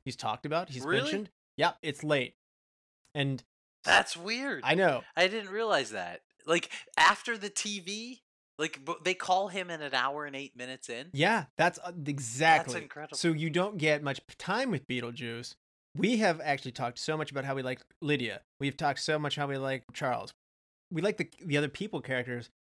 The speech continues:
Speaker 1: and that's really unusual because the title character, the lead actor in this,
Speaker 2: Yeah.
Speaker 1: is not really in it very much. It is,
Speaker 2: Right.
Speaker 1: like, it's funny,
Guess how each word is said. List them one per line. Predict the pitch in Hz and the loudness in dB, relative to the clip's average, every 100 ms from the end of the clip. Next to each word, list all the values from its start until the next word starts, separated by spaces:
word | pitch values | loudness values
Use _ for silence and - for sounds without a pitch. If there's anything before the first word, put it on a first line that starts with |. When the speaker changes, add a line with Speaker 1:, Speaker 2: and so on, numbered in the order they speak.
| _ - | _ -6
Speaker 1:
and | |
that's | 123 131 | -4 -4
really | 147 160 151 | 0 0 2
unusual | 135 135 147 123 | 0 0 -2 -4
because | 117 123 | -8 -10
the | 120 | -10
title | - 156 139 | -4 -2 0
character, | - 151 143 120 101 - - | -2 -2 -2 -2 -8 -10 -10
the | 139 | -8
lead | 135 165 180 | -4 -2 -2
actor | 135 147 156 - 87 | -4 -4 -4 -6 -12
in | 95 | -12
this, | 80 85 | -16 -12
Speaker 2:
Yeah. | 117 - - _ - | -12 -12 -16 _ -4
Speaker 1:
is | 151 139 135 127 120 | 0 2 0 -2 -6
not | 127 190 233 - 123 | -8 -6 -8 -10 -8
really | 156 196 131 123 131 _ _ _ | -4 -4 -6 -8 -12 _ _ _
in | 202 151 | 0 0
it | 139 - | -2 -6
very | 131 120 117 123 | -6 -2 -2 -2
much. | 131 120 - - - - _ _ _ - | -4 -6 -8 -12 -12 -16 _ _ _ -12
It | 139 - 185 | -10 -10 -4
is, | 156 | -2
Speaker 2:
Right. | 110 98 | -2 -2
Speaker 1:
like, | 143 - _ _ - | -4 -6 _ _ -10
it's | - | -4
funny, | - 208 147 139 | 2 2 2 -2